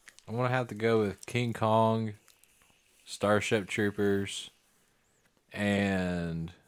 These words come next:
probably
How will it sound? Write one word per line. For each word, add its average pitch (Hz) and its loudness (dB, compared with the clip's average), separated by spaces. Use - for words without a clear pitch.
probably 104 0